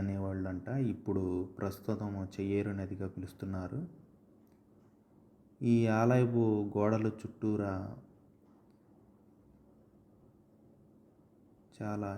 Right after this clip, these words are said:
ఇంట్రెస్టింగ్గా ఉన్నాయి ఈ శిల్పాలు. మనం చూస్తున్నాము అనంత పద్మనాభ స్వామి విగ్రహము, ఇంకా అనేక మంది దేవతామూర్తుల విగ్రహాలు ఈ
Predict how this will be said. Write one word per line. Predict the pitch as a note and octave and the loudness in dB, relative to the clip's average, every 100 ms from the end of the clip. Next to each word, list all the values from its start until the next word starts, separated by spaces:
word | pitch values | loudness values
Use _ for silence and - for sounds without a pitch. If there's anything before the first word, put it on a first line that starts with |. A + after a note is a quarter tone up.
| G#2+ | -4
ఇంట్రెస్టింగ్గా | G#2+ A2+ A#2 - A2 G#2+ G2+ | -4 -2 -4 -2 0 0 0
ఉన్నాయి | G2 G2+ C3 A2 | -2 -2 0 0
ఈ | F#2 | -2
శిల్పాలు. | - G#2 G#2 G2+ A2+ B2 | -4 -4 0 0 2 0
మనం | G2+ G2 F#2+ F#2 G2 A2+ - - - _ _ - | 0 -2 -4 -6 -8 -12 -16 -20 -20 _ _ -8
చూస్తున్నాము | A#2 G2+ - G2+ G2 G2+ C#3+ E3 - | -6 -6 -6 -6 -4 -4 -4 -4 -6
అనంత | G2 G2+ G2 F#2+ | -4 -4 -6 -6
పద్మనాభ | G2 F#2+ G#2 G2+ G2 G2 | -6 -6 -4 -4 -4 -8
స్వామి | - G2 F#2+ F#2 F#2 - - - - - - - - - - - - - | -8 -6 -6 -6 -8 -10 -14 -20 -20 -20 -20 -20 -20 -20 -20 -20 -20 -10
విగ్రహము, | A2+ G#2 G2+ G2 G2 G2 A2 A#2+ | -8 -4 -4 -2 -4 -4 -4 -4
ఇంకా | G#2 G2 G#2 F#2+ F#2 G2 - - | -4 -4 -4 -4 -6 -10 -12 -10
అనేక | G2 G2+ G2+ G2+ | -8 -8 -6 -6
మంది | G2 G2 G2 | -4 -6 -4
దేవతామూర్తుల | G2+ G#2 G2+ G2+ G2 F#2+ - G2 F#2 F#2+ | -4 -4 -4 -4 -6 -8 -8 -6 -4 -4
విగ్రహాలు | F#2 F#2+ G2 F#2+ F#2+ F#2 F#2+ B2+ - - _ - - - - | -4 -4 -2 -2 -4 -6 -10 -14 -18 -20 _ -20 -20 -20 -8
ఈ | G#2+ | -4